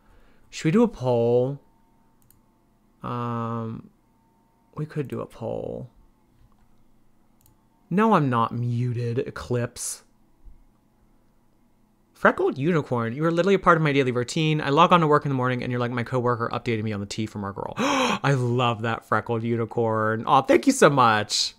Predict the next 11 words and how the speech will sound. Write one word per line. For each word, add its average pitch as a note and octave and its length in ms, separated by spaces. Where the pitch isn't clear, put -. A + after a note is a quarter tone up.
That's B2+ 100
very C3 160
sweet A#2 220
of G#2+ 60
you. G#2 340
Emily D4+ 240
Thompson, C4+ 640
love C#3 160
your E3 100
videos. F#3 880
Oh, - 260